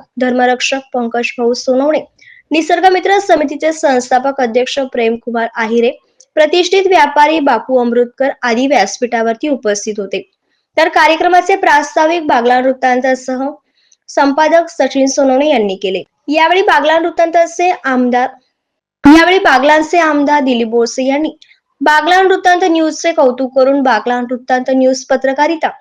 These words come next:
यांच्या माध्यमातून सामाजिक उपक्रमात नेहमी पुढे असते, यापुढेही असे सामाजिक कामात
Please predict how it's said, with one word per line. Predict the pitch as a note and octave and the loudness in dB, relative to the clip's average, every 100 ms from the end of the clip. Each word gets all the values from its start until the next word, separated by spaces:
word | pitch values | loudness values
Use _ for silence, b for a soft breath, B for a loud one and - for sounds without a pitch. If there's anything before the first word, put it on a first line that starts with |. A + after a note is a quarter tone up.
| b b b b | b b b b
यांच्या | D#4 D#4+ D#4+ G4+ | 2 2 2 2
माध्यमातून | F#4+ D#4+ C4 E4 E4 F4 F#4 | 4 2 2 0 0 2 -2
सामाजिक | - E4 C#4 C#4 B3 D#4 D#4 | 0 -2 2 0 0 -4 -6
उपक्रमात | C4 B3+ B3+ C4 B3+ C#4+ | -4 -2 -2 0 -2 -2
नेहमी | C#4+ C4+ A#3+ C4 | -2 0 0 -4
पुढे | D4 C#4+ A3 | -2 -2 0
असते, | G3 - - F3+ _ _ _ _ - | 0 -4 -10 -10 _ _ _ _ -2
यापुढेही | D4+ F4 F4 E4+ F#4 | 0 2 2 4 4
असे | E4+ D4+ D#4+ | 2 2 -2
सामाजिक | D#4+ E4 C#4+ C4+ D4 D#4 | 0 -2 0 0 -2 -4
कामात | D#4 C#4 C#4+ | -2 0 0